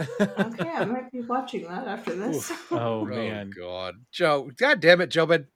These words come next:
Speaker 3: <laughs>
Speaker 2: still hasn't seen Black Panther, still hasn't <laughs> seen, like
Speaker 1: <laughs> But I'll watch that. <laughs>
Speaker 2: Ah, for the love of God.
Speaker 3: Um, there's a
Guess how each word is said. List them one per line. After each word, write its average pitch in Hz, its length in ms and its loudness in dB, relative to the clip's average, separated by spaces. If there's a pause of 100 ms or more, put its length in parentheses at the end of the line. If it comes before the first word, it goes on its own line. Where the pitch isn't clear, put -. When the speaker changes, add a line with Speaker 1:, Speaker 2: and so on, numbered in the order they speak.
Speaker 3:
<laughs> 294 880 4 (580)
Speaker 2:
still 185 260 0
hasn't 190 280 6
seen 185 240 0
Black 160 280 2
Panther, 143 560 -2
still 147 220 -4
hasn't 156 260 -2
<laughs> - 80 -8
seen, 220 200 0 (340)
like 240 140 -2 (100)
Speaker 1:
<laughs> 240 300 2 (320)
But 233 100 8
I'll 285 240 10
watch 320 320 4
that. 381 380 4 (160)
<laughs> 277 300 4 (140)
Speaker 2:
Ah, 147 320 -6
for - 200 -20
the 104 120 -20
love 120 200 -16
of 110 80 -20
God. 110 220 -16
Speaker 3:
Um, 156 440 4
there's 220 300 -2
a 196 100 -10